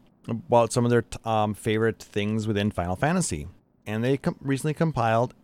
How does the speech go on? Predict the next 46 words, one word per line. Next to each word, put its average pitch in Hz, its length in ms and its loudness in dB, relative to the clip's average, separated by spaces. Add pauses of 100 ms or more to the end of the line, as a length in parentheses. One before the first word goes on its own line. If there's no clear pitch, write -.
a 110 220 2
number 110 340 0
of 123 200 0
top - 300 -2
ten 113 260 -2
Final 104 280 -2
Fantasy 196 360 -2
lists. - 540 -2 (720)
Again, 110 320 0
thank 110 240 0
you 98 40 -4
to 104 60 -4
Nova 110 220 0
Chrysalis 104 580 2
for 92 180 -4
this 92 160 -4
information. 92 680 -6 (1600)
We'll 107 200 0
link 117 240 0
that 110 180 2
in 113 140 -2
the, 110 240 -2
uh, 101 160 0 (160)
the, 101 260 0 (400)
uh, 90 140 -4
show 131 200 0
chat, 127 300 2
and 117 100 0
it 113 40 2
will 110 100 2
be 110 80 0
also 107 200 2
be 110 60 2
in 104 40 0
the 104 80 0
show 107 180 2
notes 104 240 0
for - 140 -4
those 95 220 2
of 98 40 -2
you 101 80 0
listening 92 420 -2
on 87 300 -2
the 85 60 -4
podcast. - 720 -2 (800)
So, 185 400 6